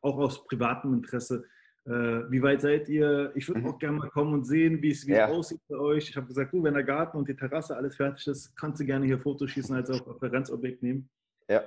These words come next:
Speaker 1: Äh, wir sind jetzt gerade dabei, die Terrasse und so haben wir fertig gebaut. Jetzt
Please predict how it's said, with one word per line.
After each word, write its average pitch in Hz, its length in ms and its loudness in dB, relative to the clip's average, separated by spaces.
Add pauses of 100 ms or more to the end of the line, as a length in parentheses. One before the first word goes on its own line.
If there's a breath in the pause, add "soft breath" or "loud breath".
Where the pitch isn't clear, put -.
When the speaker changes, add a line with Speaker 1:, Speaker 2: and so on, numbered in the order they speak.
Speaker 1:
Äh, 117 200 0 (100)
wir 110 100 -6
sind 117 120 -2
jetzt 123 220 0
gerade 107 220 -6
dabei, 110 240 0
die 104 80 -8
Terrasse 107 360 -6
und 107 80 -4
so 107 120 -6
haben 107 120 -2
wir 107 100 -4
fertig 110 440 -12
gebaut. 113 480 -4
Jetzt - 500 -14